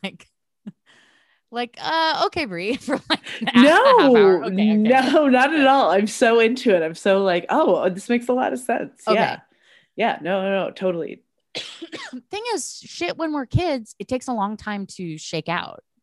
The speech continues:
Speaker 2: Mm-hmm.
Speaker 1: You know, um, having a distaste for something when you're a kid, like, there's a whole narrative behind it. So, you know,
Speaker 2: Yeah,
Speaker 1: sit with
Speaker 2: you're
Speaker 1: it,
Speaker 2: right.
Speaker 1: sit with
Speaker 2: Yeah.
Speaker 1: it. Maybe something will shake out, um, you know, in forty-eight hours,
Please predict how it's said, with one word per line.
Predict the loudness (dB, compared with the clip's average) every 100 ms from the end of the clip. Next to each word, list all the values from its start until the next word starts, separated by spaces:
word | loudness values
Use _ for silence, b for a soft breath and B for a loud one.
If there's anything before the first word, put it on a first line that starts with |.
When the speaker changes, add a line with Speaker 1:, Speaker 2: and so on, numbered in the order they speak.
| _ _ _ _ -10
Speaker 2:
Mm-hmm. | -8 -6
Speaker 1:
You | -6 -6
know, | -6 -8 -10 -14 _
um, | -8 -8 -8 -12 _
having | -10 -8 -8 -12 -18 _ _ _ -12
a |
distaste | -6 -6 -6 -6 -6 -6
for | -10
something | -8 -10 -10 -10
when | -10
you're | -10
a | -10
kid, | -10 -10
like, | -8 -8
there's | -6
a | -6
whole | -6 -6
narrative | -4 -4 -4 -6 -12
behind | -14 -14 -14 -14
it. | -16 -18
So, | -16 -12 -12 -12 -16 -14
you | -12
know, | -12 -14 -16 _ _ _
Speaker 2:
Yeah, | -2 0 0
Speaker 1:
sit | 0
with | -2 -2
Speaker 2:
you're | -2 0
Speaker 1:
it, | 0
Speaker 2:
right. | -2 -6 _ -20
Speaker 1:
sit | -12 -8 -6
with | -4
Speaker 2:
Yeah. | -4 -4 -6
Speaker 1:
it. | -8 -12
Maybe | -8 -6 -4 -6
something | -6 -8 -8 -8 -8 -4
will | -2 -2 -4
shake | -8 -8 -4
out, | -2 -2 -4 _ _
um, | -12 -10 -10 -10 -12 -18 -12
you | -10
know, | -8
in | -10
forty-eight | -8 -8 -6 -4
hours, | -4 -4 -6